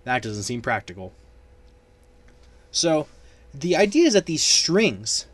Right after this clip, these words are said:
make up all of our existence. All of reality is just made up of these little strings that have no material properties. They're not quarks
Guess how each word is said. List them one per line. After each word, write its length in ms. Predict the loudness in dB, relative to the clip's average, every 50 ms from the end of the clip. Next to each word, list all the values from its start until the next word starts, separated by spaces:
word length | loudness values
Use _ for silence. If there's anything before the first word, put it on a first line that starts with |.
| -20 -10
make 240 | -4 -2 0 0 2
up 140 | 0 0 0
all 280 | 2 4 6 8 8 8
of 120 | 6 4
our 160 | 4 2 2
existence. 800 | 0 0 0 0 0 0 0 -2 -8 -14 -8 -4 -4 -4 -4 -4 -8 -20 -20 -20 -20 -20 -20 -20 -20 -20 -20 -6 0
All 240 | 4 6 6 6 4
of 120 | 2 -2
reality 560 | -4 -2 2 4 4 6 6 4 4 2 0
is 120 | -2 -4 -4
just 100 | -4 -4
made 140 | -2 0 0
up 60 | 0
of 40 | -2
these 320 | -2 -2 -2 -2 -2 -4 -8 -20 -20 -20 _ _ _ -18 -10
little 260 | -8 -6 -6 -6 -6
strings 880 | -8 -8 -8 -8 -8 -6 -4 -2 0 0 0 -2 -6 -8 -8 -8 -10 -10 -12 -20 -20 -20 -20 -20 -4 0
that 120 | 0 2
have 180 | 2 2 2 2
no 460 | 2 2 2 2 0 -2 -4 -6 -8 -10 -14 -12
material 500 | -10 -8 -6 -4 -2 -2 0 0 -2 -2
properties. 720 | -4 -4 -4 -2 -2 -2 -4 -4 -4 -4 -6 -6 -10 -12 -14 -18 -20 -20 -12
They're 120 | -6 -4 -2
not 220 | -2 -2 -4 -8
quarks 760 | -14 -14 -4 0 2 2 2 0 -2 -6 -4 -4 -4 -4